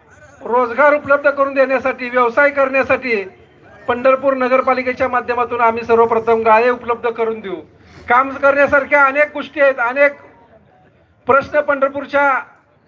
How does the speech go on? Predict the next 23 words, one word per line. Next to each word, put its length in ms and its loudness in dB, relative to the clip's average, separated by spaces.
लोकांपुढं 520 2
आहे 280 2
आणि 120 -20
पाच 300 -4
वर्षामध्ये 460 -2
आम्ही 180 0
काय 160 2
काय 180 2
करणार 320 2
हाही 240 4
मोठा 300 0
प्रश्न 280 -4
आहे. 200 2
त्यामुळं 480 4
काम 220 4
कामाचा 420 0
गुरु 380 -2
हे 160 -2
भारत 320 2
नाना 220 -2
सातत्यानं 560 -2
सांगत 340 -4
होते. 360 2